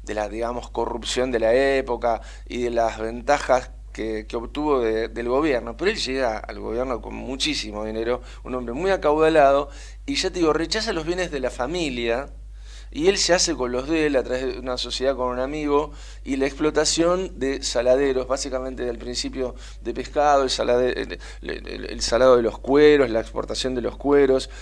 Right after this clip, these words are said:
que se cambiaban con los británicos. Desde allí tiene una relación con ellos muy fuerte. Es, es raro pensar esto para los que tenemos o los que nos han inculcado la idea de, de un caudillo que estaba en contra del comercio exterior, etcétera. Hay que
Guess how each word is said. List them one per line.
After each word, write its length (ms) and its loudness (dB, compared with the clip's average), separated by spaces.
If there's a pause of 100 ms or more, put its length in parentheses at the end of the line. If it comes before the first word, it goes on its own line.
(380)
que 100 -4
se 120 -2
cambiaban 340 6
con 100 4
los 100 2
británicos. 560 2
Desde 140 -4
allí 220 -2
tiene 160 -4
una 100 -2
relación 400 -4
con 160 -2
ellos 220 -6
muy 180 -6
fuerte. 680 -2 (500)
Es, 260 -8
es 140 -8
raro 400 2
pensar 400 -4
esto 240 -4
para 180 2
los 160 -2
que 100 -4
tenemos 400 -4 (300)
o 80 -6
los 160 -4
que 140 -4
nos 220 -4
han 180 0
inculcado 560 6
la 100 6
idea 440 8 (320)
de, 380 2
de 140 2
un 100 2
caudillo 380 4
que 60 -4
estaba 260 4
en 80 -4
contra 460 0
del 120 2
comercio 600 0
exterior, 680 8
etcétera. 300 0
Hay 40 -2
que 120 -2